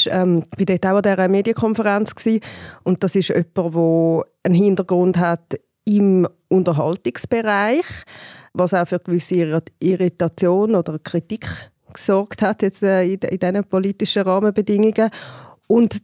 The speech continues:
dort hat man dann relativ deutlich gesagt, dass man auch das Gefühl hat,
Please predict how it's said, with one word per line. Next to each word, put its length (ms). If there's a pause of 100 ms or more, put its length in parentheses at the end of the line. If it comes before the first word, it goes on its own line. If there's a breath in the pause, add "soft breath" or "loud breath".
(120)
dort 240
hat 140
man 100
dann 180
relativ 640 (240)
deutlich 500
gesagt, 800 (340)
dass 280
man 440
auch 360
das 180
Gefühl 380
hat, 200